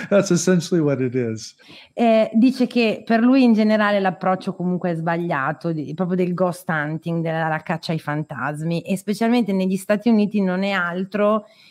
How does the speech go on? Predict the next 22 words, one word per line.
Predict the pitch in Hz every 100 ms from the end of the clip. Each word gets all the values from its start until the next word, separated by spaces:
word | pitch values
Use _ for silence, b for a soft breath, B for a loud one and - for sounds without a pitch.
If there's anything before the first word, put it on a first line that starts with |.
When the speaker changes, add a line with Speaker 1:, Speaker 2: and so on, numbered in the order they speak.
| B _
Speaker 2:
che, | - 202 185 -
eh, | 147 143 143 143 139 135 147
gruppetti | 165 180 190 - 233 226 233 185
di | 196
uomini | 202 208 180 185 202 208 214 240 240 B B _
con | - 226 208 180
delle | 202 208 180
apparecchiature | - - 202 202 - - 208 - 202 185 190 202 202 240 254 b b _
che | - 202
vanno | 220 208 190
in | 180
questi | 202 196 - 254
posti | 233 202 190 196 - 220 214
dove | 202 185
c'è | 185 220 214
buio | 196 185 202 202
e |
ci | 196 196
sono | - 180
delle | 180
lucine | 170 165 - 151 151
verdi. | 127 87 135 147 160